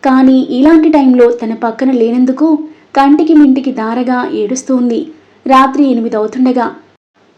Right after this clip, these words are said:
కాలింగ్ బెల్ మోగడంతో అశు నందు భయంగా చూశారు. బెల్ మోగుతున్నా డోర్ తీయకపోవడంతో నందు ఫోన్కి కాల్ చేశాడు రిత్విక్. వణుకుతున్న చేతులతో లిఫ్ట్ చేసింది. "నందు, డోర్ తీ"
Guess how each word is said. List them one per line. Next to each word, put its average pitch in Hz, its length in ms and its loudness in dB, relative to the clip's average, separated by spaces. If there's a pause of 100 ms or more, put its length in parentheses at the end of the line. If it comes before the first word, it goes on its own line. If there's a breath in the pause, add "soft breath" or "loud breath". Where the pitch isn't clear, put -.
కాలింగ్ 302 380 6
బెల్ 294 200 4
మోగడంతో 240 680 2
అశు 254 260 -2
నందు 254 520 4
భయంగా 247 480 -2
చూశారు. 226 460 0 (380 soft breath)
బెల్ 262 220 4
మోగుతున్నా 269 760 2
డోర్ 233 240 2
తీయకపోవడంతో 247 800 -2 (380 loud breath)
నందు 285 320 4
ఫోన్కి 269 540 0
కాల్ 233 300 -6
చేశాడు 247 340 -2
రిత్విక్. 226 480 -2 (380 soft breath)
వణుకుతున్న 294 480 4
చేతులతో 254 640 -2
లిఫ్ట్ 220 320 -6
చేసింది. 262 400 0 (340)
"నందు, 240 420 -2 (120)
డోర్ 240 220 4
తీ" 254 200 -6